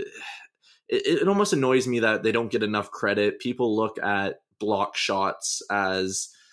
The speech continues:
almost a kind of a negative in some ways because you're defending, but at the same time, they're doing their job and we kept a clean sheet.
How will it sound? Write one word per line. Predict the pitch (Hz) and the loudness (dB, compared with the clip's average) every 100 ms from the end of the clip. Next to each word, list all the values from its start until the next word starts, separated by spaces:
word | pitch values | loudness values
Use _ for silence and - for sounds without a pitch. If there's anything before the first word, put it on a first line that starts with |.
| - - | -20 -10
almost | 117 120 | -4 -2
a | 101 | -2
kind | 92 - 143 | -4 -4 -4
of | |
a | 110 | -2
negative | 98 95 120 117 95 | 0 0 0 -2 -2
in | 92 | -4
some | 95 101 95 | -2 -2 -2
ways | 98 98 95 | 0 0 -2
because | 98 95 98 95 92 - | -6 -2 0 0 -4 -8
you're | 92 98 | -4 -2
defending, | 95 - 104 113 127 147 143 | -2 -4 -4 -2 -2 -2 -2
but | 120 120 - - _ _ - | 0 0 -2 -14 _ _ -6
at | 151 | -4
the | 143 | -2
same | - 170 165 | -2 0 -2
time, | 123 139 123 101 95 - | -2 0 0 -2 -6 -2
they're | 120 | -2
doing | 107 131 139 | 2 2 2
their | 113 | 0
job | 95 95 123 110 98 | 0 2 2 2 0
and | 98 101 101 92 - | -2 -2 -4 -6 -8
we | 98 | -10
kept | 113 - | -10 -10
a | |
clean | 95 101 | -8 -8
sheet. | 95 90 | -6 -8